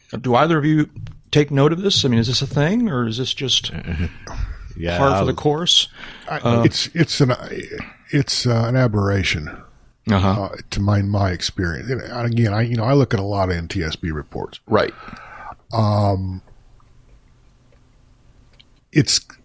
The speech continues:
Speaker 3: not common, let me put it that way, for a, a deceased pilot to test positive for illicit, uh, substances.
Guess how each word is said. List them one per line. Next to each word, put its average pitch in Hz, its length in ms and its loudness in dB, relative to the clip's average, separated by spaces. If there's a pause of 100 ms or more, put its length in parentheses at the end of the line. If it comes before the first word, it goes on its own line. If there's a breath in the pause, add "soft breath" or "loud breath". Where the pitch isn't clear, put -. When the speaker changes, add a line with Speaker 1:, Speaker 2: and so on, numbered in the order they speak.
(100)
Speaker 3:
not 143 600 0
common, 123 600 2 (840 loud breath)
let - 840 -20
me 113 120 0
put 98 200 2
it 82 100 -8
that 73 240 -4
way, 53 240 -8 (200)
for 117 880 2 (920 loud breath)
a, 107 220 2 (120)
a 117 80 4
deceased 104 520 2
pilot 110 640 2
to 104 160 4
test - 720 0 (680 loud breath)
positive 101 640 4
for 104 460 0
illicit, 104 540 2 (520)
uh, 87 200 0
substances. - 720 -2